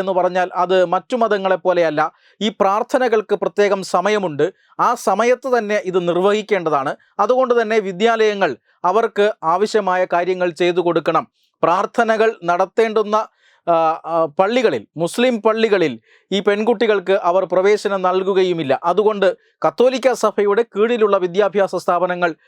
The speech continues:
അത് ഒരുക്കി നൽകണമെന്നും ഇതെന്തോ വിദ്യാർത്ഥികളുടെ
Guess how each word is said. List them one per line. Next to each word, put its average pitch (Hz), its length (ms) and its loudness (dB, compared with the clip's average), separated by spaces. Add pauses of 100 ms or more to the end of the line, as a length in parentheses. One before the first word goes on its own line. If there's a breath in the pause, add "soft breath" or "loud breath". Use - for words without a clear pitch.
(180 soft breath)
അത് 180 220 2 (220)
ഒരുക്കി 202 380 0
നൽകണമെന്നും 180 600 -2 (320)
ഇതെന്തോ 262 360 2
വിദ്യാർത്ഥികളുടെ 220 720 0